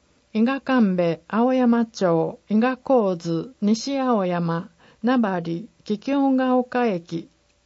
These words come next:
掲出の時刻表や、お帰りに便利な乗り継ぎ時刻表を掲載しており、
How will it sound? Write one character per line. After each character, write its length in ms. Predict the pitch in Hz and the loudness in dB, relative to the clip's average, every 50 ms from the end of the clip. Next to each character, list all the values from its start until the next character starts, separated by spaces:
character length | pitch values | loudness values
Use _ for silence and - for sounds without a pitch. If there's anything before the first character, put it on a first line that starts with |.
| _ - | _ -6
掲 260 | - 196 190 190 196 | -2 -2 -2 -2 -2
出 420 | 196 - - _ - 170 165 165 _ _ _ _ _ _ _ - | -6 -8 -12 _ -8 -6 -6 -6 _ _ _ _ _ _ _ 2
の 260 | 233 247 240 - - _ - - - _ _ _ - | 2 2 2 2 -4 _ -20 -20 -20 _ _ _ -8
時 140 | 202 208 208 | -8 -4 -2
刻 260 | 262 269 262 - 262 | -2 -2 -2 -2 -4
表 380 | 226 - 240 220 220 214 208 | -2 2 2 2 2 2 2
や、 180 | 202 196 196 - - - - _ _ _ _ _ | 0 -2 -4 -6 -10 -16 -20 _ _ _ _ _
お 80 | - 220 | -4 -4
帰 300 | 226 - 277 302 311 311 | -2 -2 -2 0 0 0
り 120 | 320 302 | 0 0
に 140 | 302 294 294 | 0 2 2
便 340 | 269 254 285 277 262 233 214 | 2 2 2 4 4 4 4
利 140 | 190 180 185 | 2 0 -2
な 320 | 180 175 165 165 - 254 - | -2 -2 -4 -4 -6 -6 -4
乗 140 | 202 208 220 | -2 -2 0
り 140 | 269 294 285 | 0 -2 -2
継 180 | - 285 285 | -2 -2 -2
ぎ 200 | 247 262 254 226 | 0 0 -2 -2
時 140 | 180 202 190 | -2 -4 -4
刻 280 | - - 247 247 - 247 | -2 -2 -2 0 0 0
表 180 | 226 - 233 | 0 2 2
を 320 | 220 214 208 208 202 202 - | 2 2 2 0 -2 -4 -4
掲 220 | - 208 208 208 | -2 -2 -2 -2
載 320 | 208 - - 196 196 196 196 | -2 -2 -4 -4 -2 -4 -4
し 80 | - | -6
て 180 | - - 190 185 | -4 -2 0 2
お 120 | 185 180 | 2 2
り、 180 | 175 170 165 - | 0 -2 -6 -10